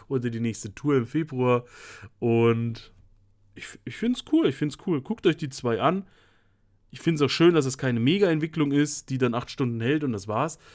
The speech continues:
sondern dass die beiden jetzt fest da oben im Beutel sind. Das ist genial. Das ist richtig stark.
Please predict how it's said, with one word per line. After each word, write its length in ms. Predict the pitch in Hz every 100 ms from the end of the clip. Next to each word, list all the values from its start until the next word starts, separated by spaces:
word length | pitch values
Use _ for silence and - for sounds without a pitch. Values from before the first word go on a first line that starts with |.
| -
sondern 440 | - 120 123 123 120 _ _
dass 160 | - -
die 80 | -
beiden 380 | - 95 120
jetzt 160 | 143 135
fest 580 | - 139 202 - - -
da 60 |
oben 480 | 123 120 139 185 226 - - - - - - - -
im 160 | 127 113
Beutel 360 | 165 330 311
sind. 280 | 139 110 98 - _ -
Das 180 | - 135
ist 180 | 135
genial. 640 | - 139 143 208 247 135 - -
Das 160 | 110 113
ist 380 | 143 - - _ _ _ _ _ _ _ _ _ _ _ _
richtig 340 | 127 180 185 156
stark. 380 | - 120 101